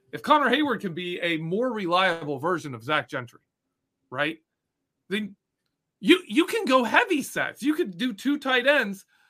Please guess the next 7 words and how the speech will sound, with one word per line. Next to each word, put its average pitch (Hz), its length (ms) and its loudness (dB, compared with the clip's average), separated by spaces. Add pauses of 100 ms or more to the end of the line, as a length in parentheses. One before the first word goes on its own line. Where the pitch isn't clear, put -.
(220)
uh, 185 280 4
with 302 240 4
a 269 60 8
fullback, 160 720 0
a 196 80 0
running 226 340 0
back, 156 320 0